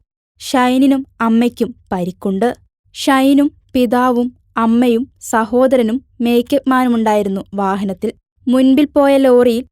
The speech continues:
കാർ ഇടിക്കുകയായിരുന്നെന്ന് ദൃക്സാക്ഷികളായ മലയാളികൾ പറഞ്ഞു. ആരാണ്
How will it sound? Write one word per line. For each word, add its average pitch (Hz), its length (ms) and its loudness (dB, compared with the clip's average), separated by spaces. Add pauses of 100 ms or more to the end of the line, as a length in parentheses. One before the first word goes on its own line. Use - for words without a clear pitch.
(120)
കാർ 240 380 2
ഇടിക്കുകയായിരുന്നെന്ന് 233 1080 0 (300)
ദൃക്സാക്ഷികളായ 254 960 0 (140)
മലയാളികൾ 214 640 0 (140)
പറഞ്ഞു. 190 340 -6 (640)
ആരാണ് 262 600 2